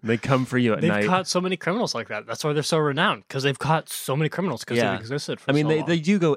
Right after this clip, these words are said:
Speaker 1: eighty years between catching people. Uh, but
Speaker 2: Yeah,
Speaker 1: when
Speaker 2: but
Speaker 1: they
Speaker 2: when you
Speaker 1: do,
Speaker 2: live forever,
Speaker 1: headlines.
Speaker 2: like
Speaker 1: Yeah.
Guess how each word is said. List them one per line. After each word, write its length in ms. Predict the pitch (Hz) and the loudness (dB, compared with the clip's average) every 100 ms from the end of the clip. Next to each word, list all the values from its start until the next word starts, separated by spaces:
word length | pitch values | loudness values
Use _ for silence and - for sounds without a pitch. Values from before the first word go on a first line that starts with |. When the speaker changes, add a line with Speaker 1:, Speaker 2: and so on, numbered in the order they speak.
| - | 0
Speaker 1:
eighty 260 | 135 131 | -2 0
years 320 | 120 113 113 107 | 0 0 0 -2
between 440 | 107 - 113 107 | -6 -2 -2 -2
catching 400 | 107 101 - 98 | -4 -6 -4 -6
people. 420 | 107 98 95 90 _ _ _ _ | -8 -12 -12 -14 _ _ _ _
Uh, 220 | 101 98 | -8 -4
but 120 | 92 | 2
Speaker 2:
Yeah, 100 | 170 | 2
Speaker 1:
when 80 | 170 | 4
Speaker 2:
but 60 | 156 | 2
Speaker 1:
they 60 | |
Speaker 2:
when 80 | 156 | 2
you 60 | 214 | 2
Speaker 1:
do, 120 | 160 | 2
Speaker 2:
live 180 | 113 113 | -4 -10
forever, 260 | - 95 | -8 -6
Speaker 1:
headlines. 540 | 101 139 107 98 95 - | -4 -2 -2 -6 -10 -16
Speaker 2:
like 220 | 101 _ _ _ _ - | -20 _ _ _ _ -14
Speaker 1:
Yeah. 260 | 113 98 | -10 -10